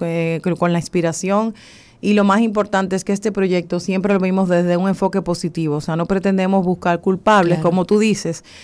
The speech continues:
Speaker 1: Siempre el
Speaker 2: Exacto.
Speaker 1: que hace el bullying y el que lo recibe tienen un denominador común, tal vez necesitan amor, necesitan apoyo.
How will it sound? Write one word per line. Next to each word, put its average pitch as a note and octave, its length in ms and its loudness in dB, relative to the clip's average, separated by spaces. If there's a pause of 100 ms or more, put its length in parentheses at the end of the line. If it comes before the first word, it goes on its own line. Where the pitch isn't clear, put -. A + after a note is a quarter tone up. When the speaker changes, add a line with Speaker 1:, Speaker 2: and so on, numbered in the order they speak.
(120)
Speaker 1:
Siempre A3 500 2
el F#3+ 100 4
Speaker 2:
Exacto. - 40 -6
Speaker 1:
que G3 80 4
hace G#3 220 4
el G#3+ 80 2
bullying F3+ 480 2
y F#3+ 100 2
el F#3 80 2
que F#3+ 140 2
lo F#3 80 4
recibe F3+ 420 0
tienen A3 260 0
un A3+ 120 2
denominador G#3+ 600 2
común, G3+ 380 2
tal E3+ 180 0
vez G3 280 0 (400)
necesitan G3+ 560 2
amor, F#3 260 4
necesitan F3+ 540 -2
apoyo. F3 560 2